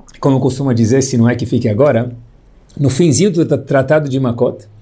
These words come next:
a Gemara conta pra gente <laughs> que entrou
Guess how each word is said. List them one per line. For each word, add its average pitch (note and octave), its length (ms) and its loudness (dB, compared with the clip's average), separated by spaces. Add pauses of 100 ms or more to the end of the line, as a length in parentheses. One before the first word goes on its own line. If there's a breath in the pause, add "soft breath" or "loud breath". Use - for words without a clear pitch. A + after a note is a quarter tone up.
(320 soft breath)
a B2 40 -14
Gemara C#3+ 240 0
conta E3 240 2
pra C#3+ 160 0
gente A#2 540 0 (200 loud breath)
<laughs> - 200 -20
que C#3 460 2 (720 soft breath)
entrou E3+ 760 2